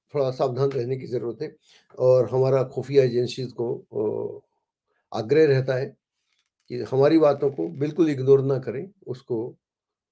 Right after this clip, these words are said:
अ-, अवश्य तवज्जो दें। हम ये नहीं कहते कि बहुत इंपॉर्टेंस दें, तवज्जो अवश्य दें और अगर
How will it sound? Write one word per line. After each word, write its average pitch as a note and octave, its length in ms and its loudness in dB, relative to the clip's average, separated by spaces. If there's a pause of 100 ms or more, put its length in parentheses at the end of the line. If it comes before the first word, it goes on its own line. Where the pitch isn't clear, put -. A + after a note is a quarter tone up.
(580)
अ-, C3 420 0
अवश्य D3+ 380 2
तवज्जो C#3+ 440 4
दें। C#3 220 2
हम C3 180 -4
ये E3 100 6
नहीं F#3 120 2
कहते D#3+ 320 0
कि E3+ 100 -8
बहुत C3+ 320 0
इंपॉर्टेंस B2+ 480 -2
दें, C3+ 280 -8
तवज्जो C#3 400 4
अवश्य B2+ 260 0
दें B2+ 160 -8 (440)
और C3+ 140 2
अगर C#3+ 480 6